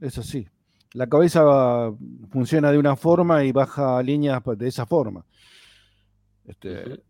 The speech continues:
Speaker 1: y no hay nadie que se rebele, ni nadie que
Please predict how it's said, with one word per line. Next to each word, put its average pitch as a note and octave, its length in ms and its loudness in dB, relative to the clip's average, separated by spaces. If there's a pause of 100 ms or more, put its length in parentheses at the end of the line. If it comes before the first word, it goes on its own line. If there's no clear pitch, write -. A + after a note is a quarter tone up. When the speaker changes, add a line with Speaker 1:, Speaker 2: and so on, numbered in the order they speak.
(600)
Speaker 1:
y B2 180 -4
no C#3 120 2
hay D#3 80 2
nadie D#3 380 2
que A#2+ 440 -2
se A2+ 140 -6
rebele, C3 560 0
ni A2+ 160 -4
nadie C#3 300 0
que A2+ 380 -6